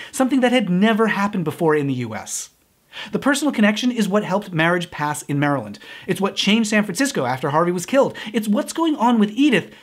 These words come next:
and more importantly, with the audience watching this episode.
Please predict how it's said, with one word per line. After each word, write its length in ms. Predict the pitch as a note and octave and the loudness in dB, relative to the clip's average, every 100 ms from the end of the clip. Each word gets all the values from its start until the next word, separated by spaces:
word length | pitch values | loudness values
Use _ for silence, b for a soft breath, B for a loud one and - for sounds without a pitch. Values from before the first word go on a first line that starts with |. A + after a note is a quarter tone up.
| B | B
and 140 | F#3+ | 4
more 120 | B3 | 6
importantly, 580 | A3 - F4 A3 C3+ A2+ b | 4 0 -2 -2 -4 -6 b
with 100 | F3+ | -2
the 160 | G3+ G#3+ | -2 0
audience 480 | A3 B3+ C#3+ A#2+ - | 0 2 0 -6 -4
watching 360 | E3+ F#3+ G3+ F3 | 0 0 0 -2
this 120 | D#3 | -2
episode. 480 | F#3+ F3 - G2+ | -4 -4 -6 -8